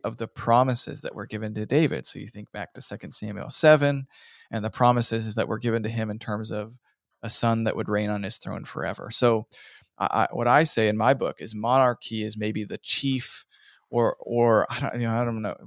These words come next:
I don't even remember the word I used, but maybe the chief metaphor that is used for Jesus. Matthew wants us to see Jesus with a crown upon his head, and that's maybe the first thing he wants us to see.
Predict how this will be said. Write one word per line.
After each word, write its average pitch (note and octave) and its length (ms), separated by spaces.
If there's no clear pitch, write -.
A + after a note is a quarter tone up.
I A2 60
don't A2 120
even G#2+ 120
remember G#2 300
the G2+ 80
word G#2 180
I G2 80
used, G2 240
but G#2 100
maybe B2+ 180
the G#2+ 120
chief - 400
metaphor A#2 480
that A#2+ 140
is A2 120
used A2+ 280
for - 120
Jesus. - 560
Matthew C#3 460
wants A#2+ 400
us A#2 240
to A2+ 560
see C3 520
Jesus B2 760
with A#2 160
a A2 80
crown A#2+ 400
upon A2+ 320
his A2+ 220
head, A2+ 260
and A2 120
that's C3+ 220
maybe B2+ 180
the - 120
first - 480
thing D#3 160
he A#2 120
wants - 280
us - 100
to - 140
see. - 300